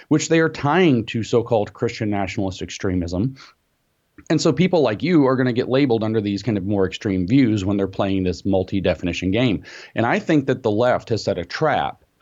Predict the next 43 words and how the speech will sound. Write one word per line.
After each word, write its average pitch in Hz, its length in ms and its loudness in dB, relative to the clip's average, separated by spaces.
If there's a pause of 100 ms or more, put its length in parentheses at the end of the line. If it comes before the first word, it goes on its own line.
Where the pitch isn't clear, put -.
(260)
to 131 120 -2
get 135 280 0
people 131 720 2 (600)
to 135 100 -2
get 135 280 -2
conservative 160 480 2
Christians 110 480 -2
to - 80 -10
feel 113 180 0
desperate 123 420 0
enough 90 300 -4
to 98 100 -12
kind 110 200 -2
of 90 80 -6
say, 98 420 2 (260)
"You 123 80 2
know 123 120 4
what? 156 320 2
I 127 100 2
woke 165 260 2
up 156 160 2
yesterday, 110 680 -2 (500)
finally, 117 720 -2 (340)
I'm 139 220 0
angry, 123 580 0 (180)
and 120 120 0
I'm 143 140 2
gonna 147 220 2
put 180 220 -2
my 160 120 0
foot 147 240 -6
down 127 240 2
and 117 100 0
assert 135 260 -2
myself, 113 600 0
and 120 200 0
we're 156 120 4
just 135 200 -2
gonna 120 180 0
do 113 140 0
it 104 100 -2
this 127 200 0
way." 95 320 0